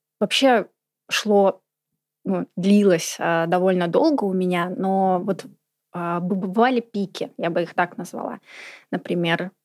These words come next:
а, один из них я помню очень ярко, потому что он был в две тысячи двадцатом году. Я закончила большой проект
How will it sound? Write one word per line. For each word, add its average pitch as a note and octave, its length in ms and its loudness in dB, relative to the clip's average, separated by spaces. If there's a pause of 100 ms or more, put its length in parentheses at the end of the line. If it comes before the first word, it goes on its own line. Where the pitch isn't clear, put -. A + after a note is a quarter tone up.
(460)
а, F3 560 -6
один F3+ 340 -2
из F3+ 120 -4
них F#3+ 220 -2
я G3 80 2
помню F#3+ 320 2
очень F3+ 240 -2
ярко, A3+ 360 -2
потому F3 340 -6
что - 220 -10
он E3 160 -6
был E3 200 -4
в E3+ 60 -8
две F3+ 120 -6
тысячи - 360 -8
двадцатом E3+ 500 -6
году. F3 380 0 (360)
Я F#3+ 120 2
закончила F#3+ 560 -2
большой F3 340 -2
проект F3+ 520 -6